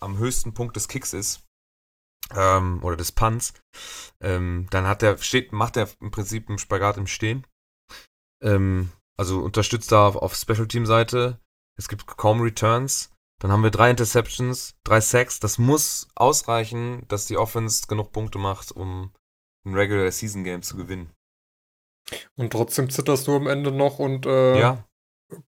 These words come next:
Speaker 2: gewinnst dann durch ein, ähm, Missed Field Goal das Ding noch, ja.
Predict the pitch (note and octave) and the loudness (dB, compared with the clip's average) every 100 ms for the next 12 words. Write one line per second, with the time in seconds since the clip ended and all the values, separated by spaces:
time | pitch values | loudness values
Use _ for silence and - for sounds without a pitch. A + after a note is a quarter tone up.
0 | _ _ _ - B2+ C3 - C3+ C3 C3 | _ _ _ -2 2 2 2 2 4 2
1 | C3+ C3 C3 C3+ - C3+ B2+ B2 B2 A#2+ | 4 2 2 -2 -2 0 0 0 -4 -6
2 | _ - _ - C3+ C3+ C3 - D3 C3 | _ -20 _ -2 0 0 -4 -2 -2 -2
3 | C3 C3 C3 C#3+ C3 B2+ A#2+ B2+ C3 | -4 -2 -2 -2 0 -2 -2 -4 -4